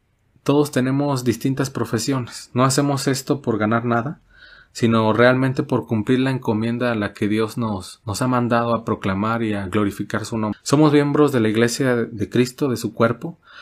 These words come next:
Nos reunimos en diferentes lugares. Preferimos realmente no hablar mucho de nosotros mismos, sino de Dios, que es realmente el único que es suficiente. Y me gustaría añadir también un poco el significado del logo.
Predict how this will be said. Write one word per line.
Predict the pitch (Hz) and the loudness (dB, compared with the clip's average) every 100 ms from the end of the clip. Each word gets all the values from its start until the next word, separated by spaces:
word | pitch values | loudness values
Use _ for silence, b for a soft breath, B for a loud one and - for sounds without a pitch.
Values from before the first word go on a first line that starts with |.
| B | B
Nos | 113 107 | 0 4
reunimos | 113 113 120 113 | 4 4 2 0
en | 120 | 0
diferentes | 104 104 104 110 120 | 0 0 -2 -2 -2
lugares. | 110 107 110 139 135 - - | 0 2 2 0 -4 -14 2
Preferimos | 120 120 139 151 151 | 6 6 6 4 4
realmente | 147 147 147 139 | 4 4 2 2
no | 147 | 4
hablar | 143 139 139 | 4 4 4
mucho | 139 135 - 131 | 4 2 0 0
de | 117 | 0
nosotros | 110 127 120 123 | 0 -4 -4 -4
mismos, | 120 123 135 135 | -2 -4 -4 -4
sino | 135 107 104 101 98 | -2 -2 -2 -4 -2
de | 98 | 2
Dios, | 104 117 139 - - | 2 2 -2 -12 -8
que | 110 110 | -4 -2
es | 113 | 0
realmente | 117 113 113 117 | -2 -2 -4 0
el | 113 | 0
único | 113 117 107 | 0 -4 -6
que | - | -6
es | 107 | -6
suficiente. | - - 104 113 113 - 165 _ _ _ _ - | -6 -4 -2 -2 -4 -8 -16 _ _ _ _ 2
Y | 156 165 165 | 4 4 2
me | 156 | 2
gustaría | 127 117 143 151 | 2 2 4 4
añadir | 165 160 160 156 | 4 2 0 -2
también | - 156 151 156 165 - | 0 2 2 2 0 -2
un | 139 135 | -2 2
poco | 143 - 147 | 0 4 4
el | 135 | 4
significado | 127 110 110 120 120 | 0 0 2 6 6
del | 117 120 | 8 6
logo. | 123 92 | 4 0